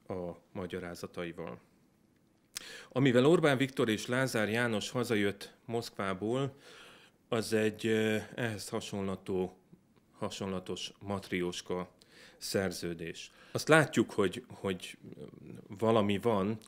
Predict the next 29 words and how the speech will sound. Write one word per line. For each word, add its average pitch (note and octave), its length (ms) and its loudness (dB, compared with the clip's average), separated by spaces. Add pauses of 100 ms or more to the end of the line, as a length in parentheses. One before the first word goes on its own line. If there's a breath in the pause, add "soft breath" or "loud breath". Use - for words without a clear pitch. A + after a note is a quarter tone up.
(260 loud breath)
meg A2 160 -4
maximum A2+ 520 2
megrázni G2+ 520 2
tudjuk, F#2+ 360 -4
és G2 180 -2
halljuk F#2+ 340 -2
azt, F#2+ 200 -6
hogy, F#2+ 320 -4
ö, F#2+ 360 2
hogy F#2 140 -2
zörög, G2+ 360 2
mégpedig F#2 400 -2
nagyon G2 320 0
zörög, B2 400 2 (520 loud breath)
ö, G#2 520 4 (680 loud breath)
de, G#2 480 -2 (680)
de A2 80 0
itt C#3 160 2
lenne A#2+ 220 4
az A2 120 2
ideje G#2+ 340 2
előállni F#2 500 -2
azokkal F#2 540 -6
a, F2+ 300 -4 (540 loud breath)
a - 120 -12
konkrét, G#2 760 0 (520)
ö, F#2+ 200 -6 (100)
adatokkal, F#2 720 -4 (180)
ami, F#2 500 -4